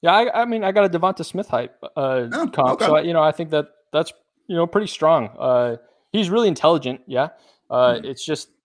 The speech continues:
Speaker 1: the, yeah, the, again, it's kinda like Dotson, right? You have physical traits that, uh, you know, aren't gonna translate in the same way that they did in the college game,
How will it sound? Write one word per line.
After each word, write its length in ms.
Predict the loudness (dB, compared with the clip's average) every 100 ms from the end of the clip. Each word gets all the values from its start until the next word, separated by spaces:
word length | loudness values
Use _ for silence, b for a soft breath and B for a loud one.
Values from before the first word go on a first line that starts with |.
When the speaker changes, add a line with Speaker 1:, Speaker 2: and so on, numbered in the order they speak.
| -10
Speaker 1:
the, 100 | -6
yeah, 180 | -4 -4
the, 100 | -4
again, 340 | -10 -8 -8
it's 240 | -10 -18 _ _
kinda 160 | -4 -2
like 300 | -2 -4 -8 _ _ _ -6
Dotson, 460 | 0 0 0 -12 -8
right? 160 | -8
You 160 | -6 -6
have 140 | -8
physical 460 | -8 -8 -8 -8 -10
traits 420 | -8 -8 -8 -10
that, 260 | -10 -8 -10
uh, 300 | -12 -10 -10
you 200 | -14 -14
know, 220 | -12 -12 -8
aren't 200 | -8 -6
gonna 120 | -8
translate 480 | -8 -8 -6 -6 -10
in 80 | -12
the 60 |
same 260 | -12 -10 -8
way 140 | -6 -6
that 140 | -8
they 60 | -10
did 100 | -10
in 60 |
the 60 | -6
college 300 | -2 -2 -2
game, 240 | -10 -10